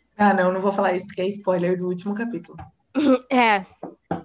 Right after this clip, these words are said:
Speaker 1: Vou ficar em silêncio.
Speaker 2: Vamos todos ficar em silêncio. Porque eu já ia comentar o spoiler, aí eu, porra, Gabriel.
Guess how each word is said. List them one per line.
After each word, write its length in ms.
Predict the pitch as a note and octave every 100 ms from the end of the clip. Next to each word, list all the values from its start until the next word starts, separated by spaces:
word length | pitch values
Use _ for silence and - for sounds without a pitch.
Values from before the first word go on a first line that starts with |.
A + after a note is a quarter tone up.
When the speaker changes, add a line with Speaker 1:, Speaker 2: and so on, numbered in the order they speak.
| _ _ _ _ _ _ _ _ _ _
Speaker 1:
Vou 60 | G3+
ficar 140 | G#3+
em 100 | G#3
silêncio. 260 | G3+ F3 - _ _ _ _ _ _ _ _ _
Speaker 2:
Vamos 360 | G3+ A3 A#3 -
todos 300 | G3+ F#3+ F#3+
ficar 180 | G3+
em 80 | F#3
silêncio. 340 | F#3 F3+ F3 - - -
Porque 200 | B3+ D4
eu 100 | D4
já 180 | C#4+
ia 180 | C#4 D#4
comentar 680 | E4+ E4+ D#4+ D#4 D4 C4+ C#4+
o 60 | E4
spoiler, 680 | D#4 - C4+ C#4 D4 A#3+ A#3+
aí 120 | C4+
eu, 300 | D#4+ B3+ C#4+ _ - - - _ - _ _
porra, 280 | F#4+ C5+ D#4+
Gabriel. 460 | C#4+ A#3 A#3 -